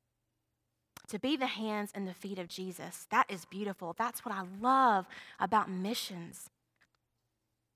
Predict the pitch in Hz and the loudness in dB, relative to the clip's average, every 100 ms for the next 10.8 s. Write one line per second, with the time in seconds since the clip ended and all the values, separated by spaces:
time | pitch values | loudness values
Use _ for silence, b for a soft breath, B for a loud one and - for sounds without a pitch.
0 | _ _ b b b b b 240 262 254 | _ _ b b b b b 4 6 6
1 | 254 269 311 233 202 202 190 196 202 185 | 8 8 8 6 4 4 0 -2 -2 -2
2 | 185 175 170 - 202 226 269 302 254 226 | -2 0 -2 -2 2 8 8 10 8 8
3 | 185 190 220 233 - 220 214 214 196 202 | 6 0 2 0 0 -2 -2 -2 -2 -2
4 | 196 190 180 196 - 185 196 190 185 175 | -4 -4 -6 -4 -4 -4 -4 -4 -4 -6
5 | - 190 - 202 190 202 208 220 - B | -4 -6 -4 -2 0 2 2 0 -6 B
6 | B 208 - 220 196 190 190 - 196 180 | B -6 2 6 6 4 -4 -4 -4 -2
7 | 175 - 175 180 170 - - - - _ | -2 -4 -8 -6 -6 -8 -12 -10 -12 _
8 | _ _ _ _ _ _ _ _ _ _ | _ _ _ _ _ _ _ _ _ _
9 | _ _ B B B B B - 233 233 | _ _ B B B B B 8 10 12
10 | 226 214 202 190 175 175 175 180 | 12 10 4 2 0 -2 -2 -2